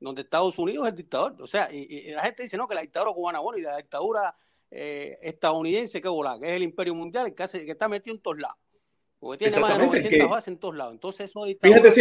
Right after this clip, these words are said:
Speaker 2: si, fíjate si en ese aspecto tú tienes razón, que ciento ochenta y cuatro países están diciendo, "Oye,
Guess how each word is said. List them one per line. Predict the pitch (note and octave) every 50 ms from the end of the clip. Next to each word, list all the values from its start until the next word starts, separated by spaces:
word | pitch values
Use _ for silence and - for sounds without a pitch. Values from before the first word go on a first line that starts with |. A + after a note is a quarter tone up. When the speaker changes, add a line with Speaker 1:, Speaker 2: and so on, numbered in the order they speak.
| A3 A#3 A#3
Speaker 2:
si, | - - A#3
fíjate | B3 B3+ A3 A3 F#3+
si | G#3 G#3
en | F#3 F#3+
ese | A3+ - A#3+
aspecto | G#3 - - A3+ A3 - G3 -
tú | G#3 A3
tienes | F3+ G#3 G#3+ G#3
razón, | F#3+ F#3 F3 F3 - B3+ A#3 F#3+ E3+ - - - _ _ _
que | - D#3+
ciento | D#3 - G3 G3 F#3+ F#3 F3+ F#3+
ochenta | F3 F3 F#3+ F3+ F3 F3 F3
y | D3+
cuatro | F#3 A#3 A#3+ B3 A#3 A3+ -
países | - D3+ D#3 D3 - - C#3 -
están | C#3+ C#3 - G3 G3+ G#3+
diciendo, | G3 F#3+ F3 - E3 D3 C#3+ C3 B2 C3
"Oye, | E3 G3 G3 F3+ D3 A#2+ -